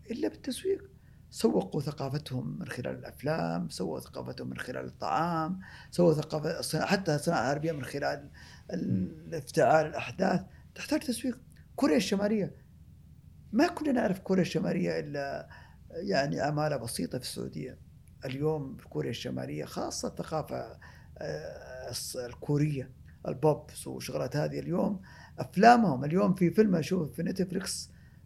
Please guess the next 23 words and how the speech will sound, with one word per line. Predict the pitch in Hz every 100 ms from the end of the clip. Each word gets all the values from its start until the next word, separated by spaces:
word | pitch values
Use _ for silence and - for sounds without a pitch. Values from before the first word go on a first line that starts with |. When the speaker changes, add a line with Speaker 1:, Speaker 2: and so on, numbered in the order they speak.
| -
Speaker 1:
ضرب | 214 240 185
العالم، | 151 113 220 185 127 147 - - 185
مليارات | 175 175 180 240 214
اللي | 170
يشاهدونه. | 131 - 120 120 131 123 - - - 220
ليش؟ | 247 196 - - - -
وصلوا | 160 151 156 - 143
من | 127
خلال | 131 123 143
التسويق. | - 175 226 - - -
اليوم | 185 170 - -
كوريا | - 180 170 170 - - - - - - -
سوقوا | 135 - - 170 -
ثقافة | 151 156 214 180 180
التسويق | 185 190 240
في | 226
العالم، | - 262 240 151 - - - -
خصصوا | - 349 269 208 202
واحد | 277 302 196
في | 208
المية | 214 262
من | 214 208
ميزانية | 190 294 240